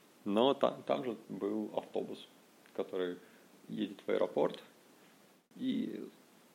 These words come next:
и я всё-таки в пять тридцать оттуда выехал, в шесть тридцать приехал в аэропорт, и вот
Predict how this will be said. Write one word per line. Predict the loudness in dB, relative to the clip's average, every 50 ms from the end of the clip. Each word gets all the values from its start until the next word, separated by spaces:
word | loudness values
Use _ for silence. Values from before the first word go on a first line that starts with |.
| _ _ _ _ _ _ _ _ _ _ _ _ _ _ _ _ _ -10
и | -6 -4 -4
я | -2 -2 0 0 0 0
всё-таки | 0 0 0 0 0 -2 -6 -2 0 0 0 0 -4 -16 -20 -20 -20 -20 -20 -20 -20 -20 -18 -18
в | -18 -12 0 2
пять | 2 2 2 2
тридцать | -2 -2 -2 -2 -6 -4 -2
оттуда | -2 -2 -2 2 2 2
выехал, | 2 2 2 0 0 0 2 2 2 2
в | 2
шесть | 0 0 0 0 0
тридцать | -2 -2 -2 -2 -4 -8 -8
приехал | -2 0 0 0 0 0 2
в | 4
аэропорт, | 6 6 6 4 4 4 2 2 2 2 0
и | 0
вот | 0 0 -4 -10 -12